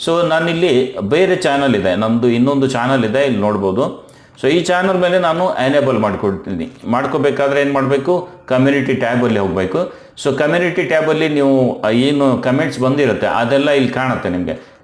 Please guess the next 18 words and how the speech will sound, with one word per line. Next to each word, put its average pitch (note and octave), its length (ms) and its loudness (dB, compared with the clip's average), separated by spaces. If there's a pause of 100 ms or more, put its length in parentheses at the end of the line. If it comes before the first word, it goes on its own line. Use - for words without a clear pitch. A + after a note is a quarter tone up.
ಕಾಮೆಂಟ್ಸ್ A2 680 -4
ಏನಾದ್ರೂ A#2 340 0
ಇದ್ರೆ F2+ 500 -2 (100)
ಅದ್ರ D#3+ 180 0
ಪಕ್ಕನ E3+ 420 0 (140)
ನೋಡಿ, B2 220 2
ಇಲ್ಲಿ C3 600 0
ನಿಮ್ಗೆ A#2+ 300 2
ವ್ಯೂವರ್ಸ್ C#3+ 520 0
ಪೋಸ್ಟ್ C#3 360 0
ಅಂತ C3 160 0
ಇದೆ. C3+ 540 -2 (340)
So E3 60 -4
ಇಲ್ಲಿ E3 220 0
ಮೆನ್ಷನ್ C#3+ 440 0
ಕೂಡ D#3 200 -2
ಇರುತ್ತೆ. - 520 -2 (340)
ಓಕೆ, C3 360 -4